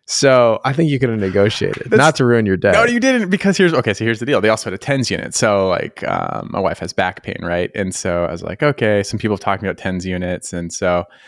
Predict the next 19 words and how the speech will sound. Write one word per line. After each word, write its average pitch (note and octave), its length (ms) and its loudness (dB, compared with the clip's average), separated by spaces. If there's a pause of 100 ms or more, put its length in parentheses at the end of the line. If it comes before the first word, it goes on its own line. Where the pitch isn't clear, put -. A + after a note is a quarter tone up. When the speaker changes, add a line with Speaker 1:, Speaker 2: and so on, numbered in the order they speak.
(360)
Speaker 2:
I - 60 -8
was G2 60 -10
like, - 100 -10
"I B2 100 0
liked B2+ 260 -2
the - 80 -12
massager. - 500 -8
It C3 160 2
felt F#2+ 260 0
good. E2+ 260 2
It - 80 -2
was G#2 160 0
small, F2 280 -2
portable, F2 400 -2
blah, E2 160 0
blah, D#2 80 -2
blah. - 200 -6
Loved F2+ 220 0
it." - 140 -6